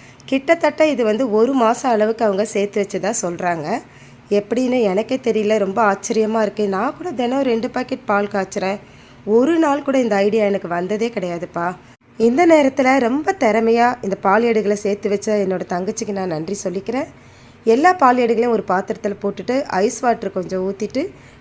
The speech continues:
நல்லா உடைச்சு விட்டுட்டு, மிக்சியில சேர்த்து நல்லா அரைச்சிக்குங்க. அரைச்சதுக்கப்புறம்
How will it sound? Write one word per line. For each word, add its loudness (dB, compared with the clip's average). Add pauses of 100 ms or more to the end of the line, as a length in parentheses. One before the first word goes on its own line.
நல்லா 2
உடைச்சு 0
விட்டுட்டு, -2 (380)
மிக்சியில 0
சேர்த்து -4 (300)
நல்லா 0
அரைச்சிக்குங்க. -4 (800)
அரைச்சதுக்கப்புறம் 0